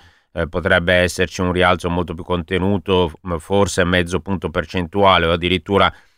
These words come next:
un po' meno, perché i dati economici, eh, statunitensi mostrano, eh, sempre di più che c'è una frenata consistente dell'economia, eh, per effetto dell'incredibile corsa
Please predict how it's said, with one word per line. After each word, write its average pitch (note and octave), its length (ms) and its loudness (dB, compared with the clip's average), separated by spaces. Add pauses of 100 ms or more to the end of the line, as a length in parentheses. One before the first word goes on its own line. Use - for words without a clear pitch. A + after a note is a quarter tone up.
(120)
un F#2+ 200 -4
po' A2+ 160 2
meno, G#2+ 360 4
perché F2+ 460 0 (280)
i F#2 120 -6
dati F#2+ 300 2
economici, F2+ 720 -2 (600)
eh, F2 200 -2
statunitensi F2+ 960 -2 (320)
mostrano, F2+ 960 0
eh, E2 40 2
sempre F2+ 380 -2
di F2 140 0
più F#2+ 280 -2
che E2+ 400 0
c'è F2 360 0
una F2 280 0
frenata F2 920 2
consistente F2 920 -2
dell'economia, E2+ 840 0 (360)
eh, D2+ 200 -6
per F2 160 -4
effetto E2+ 840 0
dell'incredibile E2 1000 -2
corsa E2+ 680 0